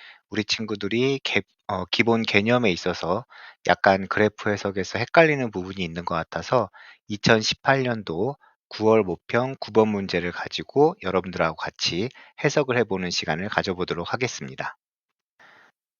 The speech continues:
자, 이 문제는 지금 이천십팔 년도 구월 구 번 문제고요. 지금 왼쪽에 있는 가번 그래프는 어떤 운동신경 X에 역치 이상의 자극을 주었을 때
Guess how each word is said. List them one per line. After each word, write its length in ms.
자, 180
이 160
문제는 920
지금 320
이천십팔 720
년도 500
구월 320
구 160
번 220
문제고요. 680
지금 460
왼쪽에 580
있는 540
가번 500
그래프는 880
어떤 460
운동신경 720
X에 720
역치 500
이상의 400
자극을 460
주었을 500
때 400